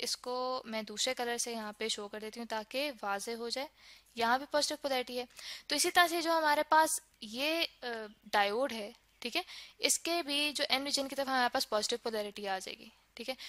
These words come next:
तो करेस्पॉन्डिंगली हमारे पास जो डी वन का एन रीजन है, उसकी तरफ हमारे पास नेगेटिव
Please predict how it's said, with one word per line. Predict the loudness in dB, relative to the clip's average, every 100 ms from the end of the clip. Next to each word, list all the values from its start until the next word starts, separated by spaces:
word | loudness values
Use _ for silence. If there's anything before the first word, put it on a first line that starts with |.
| -14 -6
तो |
करेस्पॉन्डिंगली | 4 4 6 4 4 2 -2 -2
हमारे | 0 4 4 6
पास | 8 8 6
जो | 2 0 -2
डी | -4 4
वन | 4 4
का | 2 4 4 2 _ _ 2
एन | 2
रीजन | 0 0
है, | 2 0
उसकी | 0 -2 -2 -2
तरफ | 2 0 0 -12 -8
हमारे | -4 -2
पास | -2 -2
नेगेटिव | -4 2 0